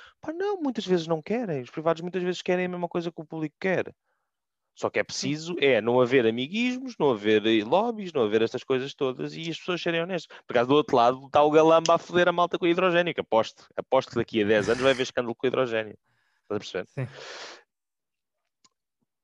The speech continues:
Speaker 1: Pá, e há, é, quer dizer, é, percebes? É, é, eu acho que nestas coisas, e-, eu, eu percebo perfeitamente que o Estado, mas lá está, o Estado também tem o dever de ter estas empresas públicas a funcionar de uma forma decente,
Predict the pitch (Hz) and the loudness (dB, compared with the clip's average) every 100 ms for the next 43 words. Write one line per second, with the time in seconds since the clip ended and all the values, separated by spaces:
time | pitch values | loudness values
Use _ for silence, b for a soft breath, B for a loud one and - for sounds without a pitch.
0 | _ _ _ _ - - 202 415 - _ | _ _ _ _ -16 -12 -14 -14 -18 _
1 | - - 135 127 139 104 - - - 165 | -18 -12 -12 -10 -12 -10 -12 -14 0 2
2 | 98 123 156 151 160 160 170 185 175 - | 2 -2 -2 0 0 -2 2 2 0 -6
3 | 196 175 - 160 156 165 - - 160 180 | -8 -8 -10 -8 -8 -12 -12 -6 0 2
4 | 190 214 - - 220 - - 208 190 185 | 4 0 -4 -8 -8 -8 -10 -8 -10 -10
5 | 170 - 139 139 147 143 175 - 208 127 | -14 0 0 0 -4 -2 -2 -2 -4 -2
6 | 107 - 117 113 113 104 95 87 82 _ | -2 -2 -4 -4 -6 -6 -6 -6 -6 _
7 | - 127 117 120 104 104 95 90 - 101 | -4 -4 -4 -6 -8 -8 -8 -10 -14 -16
8 | 95 90 95 101 117 131 131 139 143 147 | -14 -8 -8 -8 -12 -8 -6 -6 -8 -8
9 | 147 147 - - 147 143 | -8 -10 -10 -10 -10 -14